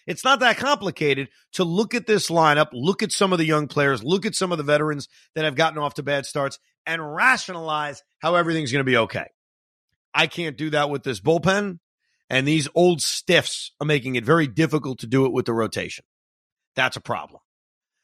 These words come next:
And so I think that's where things may not get better. If they don't pitch,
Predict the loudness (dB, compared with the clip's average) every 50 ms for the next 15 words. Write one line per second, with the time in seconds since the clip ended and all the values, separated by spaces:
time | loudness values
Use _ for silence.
0 | _ _ _ _ -2 0 0 0 -2 0 0 2 2 2 2 0 0 -4 -6 -6
1 | -4 0 0 2 2 0 -2 -8 -10 -6 -4 -2 0 0 0 0 0 0 0 -2
2 | -2 -4 -8 _ _ _ _ _ _ _ _ _ _ _ _ _ -8 0 0 2
3 | 2 0 -2 -6 -6 -4 -4 -4 -4 -2 0 0 0 0 0 -4 -6 -6 -8 -10
4 | -14 -14 -16 -20 _ _ _ _ _ _ _ _ _ _ _ -6 -6 -6 -6 -4
5 | 0 2 2 2 2 2 0 -2 -2 -2 -2 -2 -2 -6 -10 -14 -18 -18 _